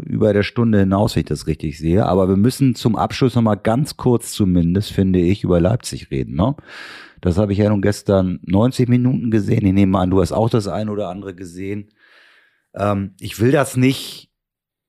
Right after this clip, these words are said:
kleinreden. Das war wirklich eine herausragende Leistung von den Leipzigern. Aber es war halt wieder so symptomatisch, da wachsen dann wirklich einige auch über sich hinaus, wenn es darum geht, wirklich zu beweisen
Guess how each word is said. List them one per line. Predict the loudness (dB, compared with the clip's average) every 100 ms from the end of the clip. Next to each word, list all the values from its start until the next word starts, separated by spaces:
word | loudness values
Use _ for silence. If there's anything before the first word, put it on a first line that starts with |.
| -20 -12
kleinreden. | -4 -2 0 2 2 2 2 0 -4 -6 -6
Das | -4 -2
war | -2
wirklich | -2 -4
eine | -2 0
herausragende | 0 -2 -4 -4 -4 -4 -4 -8
Leistung | -8 -8 -10 -12 -10
von | -8
den | -8 -6
Leipzigern. | -4 -6 -6 -6 -4
Aber | -4 -2 0 -2
es | -4 -4
war | -2 -2
halt | -6 -8
wieder | -6 0 0 0 -6 -20 _ _ _ _
so | -10 -10
symptomatisch, | -4 -4 -2 0 0 0 -2 -2 -6 -6 -18 _ _ _ _ _ _ _ _ _ _ _ _ _ _ _ _ _ _ _
da | -2 -2 0
wachsen | -4 -4 -2
dann | 0 2
wirklich | 0 -2 -6 -6
einige | -2 0 0 0 -2
auch | -2 -6
über | -4 0 0
sich | -2 -6
hinaus, | -4 0 2 2 0 -2 -10 -6
wenn | -2 -2
es | -2
darum | -2 0 0
geht, | 0 -2 0
wirklich | -2 -2 -4 -8
zu | -10
beweisen | -6 -2 0 2 0 -2 -6 -8